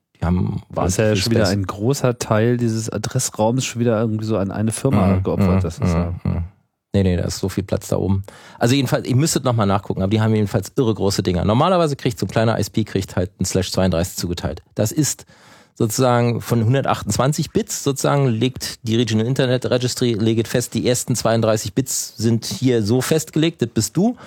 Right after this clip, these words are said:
Speaker 2: Mhm.
Speaker 1: Warte, mit dem Rest machst du es egal. Und der ursprüngliche Plan sah vor, ähm, äh, dass man sagt, okay, so ein I S P hat ja jetzt Kunden, an die er die I-P-Adressen weiterverteilt.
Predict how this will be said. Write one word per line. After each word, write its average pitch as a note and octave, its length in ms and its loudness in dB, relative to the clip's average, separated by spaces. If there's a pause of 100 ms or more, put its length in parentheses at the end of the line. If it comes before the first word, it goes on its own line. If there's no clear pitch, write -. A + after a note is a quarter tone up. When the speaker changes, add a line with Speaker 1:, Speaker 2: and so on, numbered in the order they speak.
Speaker 2:
Mhm. G2+ 220 -4
Speaker 1:
Warte, B2 160 0
mit A#2+ 140 0
dem A2+ 100 2
Rest C3+ 260 0
machst G#2+ 320 -2
du F#2 40 -2
es F2+ 40 0
egal. F2 360 -2 (540)
Und B2 100 2
der C3+ 140 2
ursprüngliche F3+ 640 2
Plan D#3+ 600 2
sah A#2+ 240 2
vor, A3 600 -2
ähm, D3 520 0
äh, C3+ 380 -2
dass C3 240 0
man C3+ 140 2
sagt, C3 240 -2
okay, D#3+ 300 0
so C3+ 100 2
ein B2+ 60 0
I A#2 100 2
S A2+ 100 0
P F3 240 0
hat C#3+ 160 0
ja A#2+ 60 2
jetzt - 180 -4
Kunden, G3+ 380 2
an C3+ 160 2
die C3 120 0
er A#2 60 2
die A2 140 0
I-P-Adressen B2 600 0
weiterverteilt. F#3 840 0